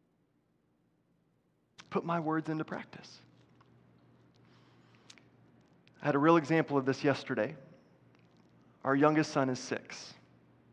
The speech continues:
and I was coaching his basketball team. You ever coach six-year-olds in basketball? In a gym full of parents who are cheering,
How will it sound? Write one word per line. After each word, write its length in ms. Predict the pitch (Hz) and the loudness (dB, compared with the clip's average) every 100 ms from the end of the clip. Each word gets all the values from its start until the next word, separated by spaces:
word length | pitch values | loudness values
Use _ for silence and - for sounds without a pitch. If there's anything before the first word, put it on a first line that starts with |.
| _ - | _ -2
and 80 | |
I 100 | 131 | 2
was 140 | 139 127 | 2 2
coaching 300 | 147 139 127 | 0 0 -2
his 140 | 127 | -2
basketball 460 | 117 107 - - 104 | -2 -2 -6 -10 -12
team. 240 | - 98 - - - - - - - _ _ _ - | -12 -16 -18 -20 -20 -20 -20 -20 -20 _ _ _ 0
You 80 | 151 | 2
ever 140 | 156 | 2
coach 320 | 151 160 - | 4 2 2
six-year-olds 500 | - 151 - 156 147 | -6 -6 0 2 2
in 80 | 147 | 0
basketball? 580 | 139 135 - 160 170 - - - - - - - - - - - - - - _ _ - | 0 -2 -4 -4 -4 -4 -20 -20 -20 -20 -20 -20 -20 -20 -20 -20 -20 -20 -20 _ _ -2
In 140 | 156 | 0
a 40 | 143 | 2
gym 300 | 127 151 143 | 2 2 2
full 220 | 151 143 | 2 0
of 120 | 131 | 0
parents 380 | - 139 143 - | -2 0 0 -2
who 80 | 131 | -4
are 80 | |
cheering, 400 | 123 143 139 170 | -2 0 0 0